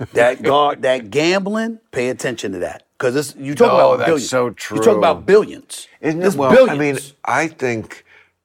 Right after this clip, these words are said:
Speaker 1: people just don't remember a time, and I do, when there was one place in America where you could gamble.
Speaker 2: Yeah.
Speaker 1: Called Las Vegas.
Speaker 2: Yeah.
Speaker 1: I mean, when I was a kid,
Speaker 2: Yeah.
Speaker 1: I think that was the only place.
Speaker 2: Yeah.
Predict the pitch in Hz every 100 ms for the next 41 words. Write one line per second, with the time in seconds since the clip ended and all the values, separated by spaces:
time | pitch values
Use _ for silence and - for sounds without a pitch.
0 | _ 117 104 101 87 78 98 92 101 90
1 | 73 85 104 117 104 87 - - 104 98
2 | 87 85 78 80 98 98 - 113 127 76
3 | 85 - - _ - 98 110 107 101 104
4 | 107 101 87 98 120 135 110 131 139 120
5 | 110 107 123 135 107 95 95 - 107 110
6 | 104 107 110 123 90 73 71 _ _ 107
7 | 139 143 _ _ - - 101 101 104 -
8 | 107 107 73 76 - _ _ 107 117 120
9 | 117 123 127 117 - - 123 82 82 -
10 | 101 101 98 _ _ 104 - 123 113 -
11 | 113 113 123 120 117 85 98 107 104 104
12 | 104 76 - 110 135